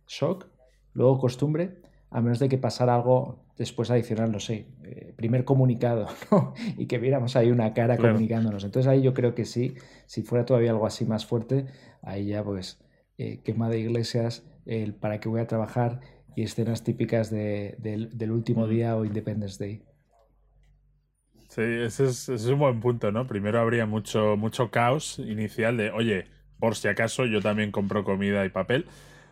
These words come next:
Speaker 2: Pero, pero eventualmente eso te dicen, "Sí, no, hemos, eh, nos ha llegado una señal de radio extraterrestre, pero no tenemos ni idea de lo que dice y está a diez mil años luz".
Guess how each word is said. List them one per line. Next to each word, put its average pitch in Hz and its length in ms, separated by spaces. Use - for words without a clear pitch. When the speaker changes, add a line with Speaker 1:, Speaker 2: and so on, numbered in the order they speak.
Speaker 2:
Pero, 120 500
pero 110 120
eventualmente 120 440
eso 123 180
te 113 80
dicen, 104 300
"Sí, 143 220
no, 151 240
hemos, 123 360
eh, 123 480
nos 107 200
ha 120 40
llegado 120 360
una 120 160
señal 117 320
de 113 80
radio 117 220
extraterrestre, 127 760
pero 113 320
no 120 220
tenemos 120 300
ni 107 100
idea 120 200
de 113 80
lo 120 100
que 151 100
dice 147 340
y 139 280
está 117 320
a 123 60
diez 107 220
mil 117 140
años 101 320
luz". - 260